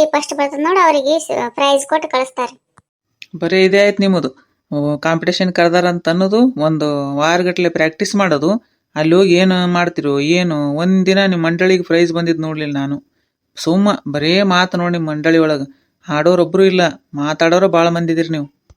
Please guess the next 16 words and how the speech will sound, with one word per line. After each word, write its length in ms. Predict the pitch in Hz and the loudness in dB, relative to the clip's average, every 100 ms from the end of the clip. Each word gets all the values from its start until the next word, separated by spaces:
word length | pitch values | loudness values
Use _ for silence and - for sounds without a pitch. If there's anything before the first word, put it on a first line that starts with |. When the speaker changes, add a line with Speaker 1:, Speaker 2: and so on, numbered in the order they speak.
| _ _ - 311 | _ _ -18 -10
Speaker 1:
ಹಂಗ್ಯಾಕಂತೀರಿ? 600 | 269 302 320 349 349 269 | -2 0 0 0 2 0
ನಮ್ 200 | 254 269 | 0 -2
ಮಂಡಳಿ 340 | 269 277 285 | -2 0 2
ಒಳಗ 200 | 285 285 269 | 4 4 2
ಆಡೋರ್ 280 | 240 262 254 | 0 0 -2
ರಗಡ್ 240 | 240 254 | -2 -4
ಮಂದಿ 180 | 254 247 | -6 -4
ಇದ್ದಾರೆ. 260 | 240 233 247 _ _ _ _ _ _ _ _ - | -2 -2 -6 _ _ _ _ _ _ _ _ -6
ಮಮ್ಮಿ, 280 | 320 349 381 | -2 2 4
ಇವತ್ತು 260 | 339 381 392 | 4 2 2
ಭಜನೆಗೆ 320 | 392 381 403 | 2 4 6
ಹೊಂಟೆ? 280 | 403 330 262 349 - _ _ _ _ _ _ | 4 4 2 0 -4 _ _ _ _ _ _
ಇವ್ರಿಬ್ರಾಗಿದ್ರೆ 760 | - 269 277 277 277 277 294 320 | -8 -2 -2 2 2 2 0 0
ಇವೊಬ್ಬ 300 | 277 269 262 | -2 0 0
ಕಡಿಮೆ 320 | 262 240 247 | 0 -2 -4
ಇದ್ದ. 120 | 226 | -6